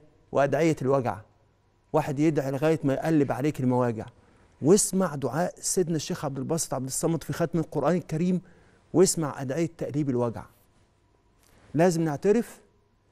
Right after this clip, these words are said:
إن التدين المصري حصل فيه تغيرات ما كانتش موجودة قبل كده.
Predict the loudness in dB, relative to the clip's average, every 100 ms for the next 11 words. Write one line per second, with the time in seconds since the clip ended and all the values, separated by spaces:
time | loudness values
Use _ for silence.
0 | _ _ _ _ _ 0 2 2 0 0
1 | 2 0 0 -2 -2 -2 -2 -2 -2 -2
2 | -2 2 2 4 2 0 0 0 0 -2
3 | -2 0 2 2 0 -2 -4